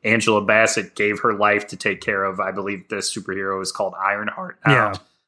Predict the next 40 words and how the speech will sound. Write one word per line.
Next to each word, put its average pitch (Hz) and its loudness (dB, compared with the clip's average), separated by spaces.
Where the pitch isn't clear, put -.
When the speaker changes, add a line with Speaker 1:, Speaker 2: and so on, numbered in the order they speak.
Speaker 2:
Yeah, 110 2
Speaker 1:
Riri 117 4
is 120 2
the 117 4
Speaker 2:
Riri. 107 2
Speaker 1:
name 107 -2
of 107 -6
the 104 -6
character 107 -4
in 107 -2
the 104 -2
Speaker 2:
Yeah. 107 -4
Speaker 1:
movie. 107 -4
But 143 2
I 131 4
think 143 -2
Wakanda 135 -2
Forever 123 2
did 117 -2
a 110 0
very 110 -2
good 113 -4
job 113 4
of 110 -10
not 110 -2
jamming 143 2
it 123 0
down 120 2
your 110 -12
face 127 -2
like 110 -4
that 110 -4
one 113 -6
scene 127 -2
in 120 -2
Endgame 113 -2
<laughs> - -16
where 156 4
you 113 -4
have 107 2